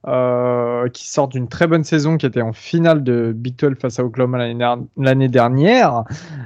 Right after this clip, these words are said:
Euh, bah, finalement, ils ont un peu galéré à Iowa, hein, face à leur, euh, leur comparse de Northern.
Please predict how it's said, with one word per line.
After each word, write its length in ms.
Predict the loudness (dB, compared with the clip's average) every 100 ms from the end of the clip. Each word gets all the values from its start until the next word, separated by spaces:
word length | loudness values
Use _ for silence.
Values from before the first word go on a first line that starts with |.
| -6 2
Euh, 320 | 4 6 4
bah, 120 | 2
finalement, 540 | 0 2 4 4 4
ils 140 | 4 2
ont 40 |
un 80 | 0
peu 120 | 0
galéré 440 | 2 4 6 6 6
à 120 | 6
Iowa, 360 | 4 4 2
hein, 220 | 2 0 -2
face 260 | -4 -2
à 60 | 0
leur, 240 | 0 0
euh, 420 | 0 0 -2 -4 -4
leur 220 | -6 -6
comparse 480 | -4 0 4 4 2
de 100 | 2
Northern. 640 | 2 4 4 2 2